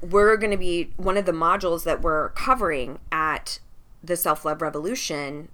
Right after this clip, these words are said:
retreat coming up will be on self-talk and self-kindness. So we're, we'll be taking an entire day to look at tons of tools like this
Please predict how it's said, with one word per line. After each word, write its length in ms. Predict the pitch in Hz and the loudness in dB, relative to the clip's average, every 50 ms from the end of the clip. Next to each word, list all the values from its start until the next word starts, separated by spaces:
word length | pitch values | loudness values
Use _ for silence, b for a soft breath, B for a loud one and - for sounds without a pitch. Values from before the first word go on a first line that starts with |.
| - | -14
retreat 800 | - 151 143 - - - 311 359 440 - - - - - - - - | -10 -10 -6 -6 -4 -4 -2 -2 -2 -4 -6 -8 -10 -10 -12 -12 -10
coming 300 | - - - 139 147 143 | -8 -8 -6 -6 -6 -6
up 280 | 117 80 - - - B B B B B B - | -6 -6 -6 -8 -12 B B B B B B -6
will 120 | 185 185 | -4 -4
be 560 | 175 190 190 170 165 165 165 170 170 175 - - - - | -4 -4 -4 -2 -2 -2 -2 -2 -4 -8 -10 -16 -8 -4
on 420 | - 160 160 156 156 156 156 165 170 | -2 0 2 2 2 0 -2 -4 -2
self-talk 720 | - - - 160 151 - - - - 175 - - - - - - | -2 2 2 2 2 0 -4 -6 -2 0 0 0 -2 -6 -12 -12
and 80 | 160 165 | -10 -8
self-kindness. 800 | - 131 - - - - 226 247 220 - 58 - - - - - B B B B B | -6 -6 -6 -8 -6 -6 -6 -6 -6 -6 -8 -8 -8 -8 -10 -12 B B B B B
So 180 | B - - 175 | B -4 -2 -2
we're, 500 | 165 165 190 190 185 180 175 160 - - - | 0 0 2 2 4 4 2 2 -2 -6 -10
we'll 380 | 160 160 170 175 180 165 160 - - - - - - | -6 0 2 2 2 0 -2 -8 -16 -20 -20 -12 -10
be 100 | 170 160 | -8 -8
taking 360 | - 196 185 160 170 160 156 | -4 -4 -4 -4 -4 -6 -6
an 80 | 151 | -6
entire 560 | 147 147 151 - - - 160 180 190 175 165 156 | -8 -8 -8 -8 -2 0 2 2 2 0 -2 -4
day 640 | 160 160 - 175 170 180 160 113 104 92 87 82 B B B B B B - | -6 -6 -4 -2 0 0 0 -2 -4 -6 -8 -12 B B B B B B -14
to 120 | - - 170 | -10 -8 -6
look 360 | 165 160 165 165 165 - - - | -4 -2 -2 -2 -2 -4 -4 -4
at 340 | 156 151 151 151 165 165 - B B B B B B - - - - - - - - - - | -2 -2 -2 -4 -8 -10 -10 B B B B B B -20 -20 -20 -20 -20 -20 -20 -18 -8 -6
tons 400 | - - - 277 277 262 247 208 | -2 2 4 6 6 6 4 2
of 140 | 214 202 - | 0 -2 -2
tools 400 | - 214 202 185 160 156 - 147 | 0 2 2 2 2 -2 -4 -4
like 340 | 147 156 170 175 - - | -2 0 0 0 -2 -6
this 440 | - 104 80 - - - - - - | -8 -8 -8 -8 -8 -10 -10 -10 -12